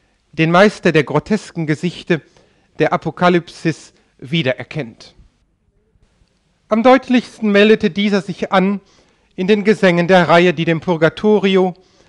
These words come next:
dem Paradiso entnommen und mit klugem Sinn für ihre Affinität zur Musik gewählt sind.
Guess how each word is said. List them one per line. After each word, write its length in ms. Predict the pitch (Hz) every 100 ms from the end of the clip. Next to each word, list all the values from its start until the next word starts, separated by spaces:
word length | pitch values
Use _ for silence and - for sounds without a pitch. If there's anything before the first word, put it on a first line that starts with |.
| _ -
dem 100 | 170
Paradiso 560 | 196 185 165 208 202
entnommen 580 | 185 170 190 185 196 196 - _ _ _ _
und 160 | - 190
mit 200 | 214 -
klugem 400 | - 269 233 208
Sinn 380 | 170 190 190 175 _ _ _
für 200 | _ -
ihre 300 | 202 175 180
Affinität 840 | 196 - 175 165 - 180 170 - _ _ _
zur 180 | - 202
Musik 480 | 196 151 147 - -
gewählt 400 | 175 165 135 -
sind. 340 | 127 107 _